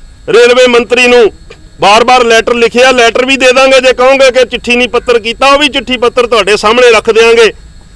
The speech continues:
ਉਦੋਂ ਦੱਸੋ, ਸਾਨੂੰ ਦੱਸ ਦਿਓ, ਜੇ ਅੱਜ ਤੈਨੂੰ ਰੇਲਵੇ ਰਾਜ ਮੰਤਰੀ ਬਣਾਇਆ, ਘੱਟੋ ਘੱਟ ਆਪਣੇ ਸ਼ਹਿਰ ਦੇ ਵਿੱਚ ਟ੍ਰੇਨਾਂ ਤਾਂ ਰੁਕਣ ਲਾ ਦਿਓ।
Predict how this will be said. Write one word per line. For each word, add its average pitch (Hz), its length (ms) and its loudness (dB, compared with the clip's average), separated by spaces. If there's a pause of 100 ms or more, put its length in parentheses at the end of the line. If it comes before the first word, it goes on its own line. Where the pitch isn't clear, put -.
(840)
ਉਦੋਂ 214 220 2
ਦੱਸੋ, 247 300 0
ਸਾਨੂੰ 214 320 0
ਦੱਸ 208 240 0
ਦਿਓ, 254 340 2 (240)
ਜੇ 202 200 2
ਅੱਜ 208 120 -2
ਤੈਨੂੰ 233 340 0
ਰੇਲਵੇ 214 340 2
ਰਾਜ 208 220 2
ਮੰਤਰੀ 220 380 -2
ਬਣਾਇਆ, 214 540 2 (500)
ਘੱਟੋ 220 320 -2
ਘੱਟ - 120 -2
ਆਪਣੇ 240 280 0
ਸ਼ਹਿਰ 226 340 0
ਦੇ 262 140 0
ਵਿੱਚ 262 140 -2
ਟ੍ਰੇਨਾਂ 233 480 0
ਤਾਂ 247 120 2
ਰੁਕਣ 247 280 2
ਲਾ 226 160 2
ਦਿਓ। 269 420 2